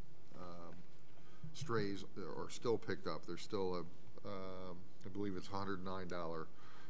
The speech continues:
uh, charge. So, uh, the contract that's before you this morning, uh, is, has been cleaned up satisfactorily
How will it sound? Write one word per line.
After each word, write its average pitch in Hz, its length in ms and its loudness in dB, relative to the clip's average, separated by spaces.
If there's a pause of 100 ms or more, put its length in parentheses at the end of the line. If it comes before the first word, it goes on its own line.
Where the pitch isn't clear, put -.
(220)
uh, 87 280 0
charge. 80 640 2
So, 78 300 0 (1040)
uh, 78 240 0 (120)
the 87 100 0
contract 110 720 2
that's 95 160 2
before 107 500 2
you 101 200 0
this 90 260 0
morning, 110 400 0 (840)
uh, 87 40 0 (320)
is, 95 640 0 (260)
has 104 260 2
been 90 460 0 (220)
cleaned 110 340 2
up 95 240 0
satisfactorily 95 920 0